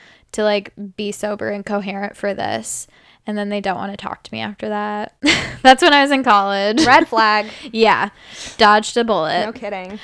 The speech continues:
Speaker 1: Um, and, y-, uh, where was I? Reversible. So anyone can change their mind about what they feel like doing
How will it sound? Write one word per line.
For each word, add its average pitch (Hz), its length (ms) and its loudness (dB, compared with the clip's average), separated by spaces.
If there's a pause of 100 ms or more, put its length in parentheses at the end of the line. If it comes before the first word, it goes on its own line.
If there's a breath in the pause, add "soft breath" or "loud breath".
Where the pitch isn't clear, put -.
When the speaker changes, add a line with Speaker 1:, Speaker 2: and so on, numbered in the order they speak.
(160 loud breath)
Speaker 1:
Um, 208 640 2 (920)
and, 233 400 2 (100)
y-, 214 180 -12 (220)
uh, 214 640 2
where - 180 -6
was - 240 -12
I? - 60 -14 (720 soft breath)
Reversible. 247 720 6
So 226 260 4
anyone 233 380 2
can 240 180 0
change 226 380 -4
their 214 140 0
mind 214 440 0 (100)
about 208 380 4
what 208 140 -4
they 202 80 -4
feel 202 160 -4
like 196 220 -2
doing 214 400 -4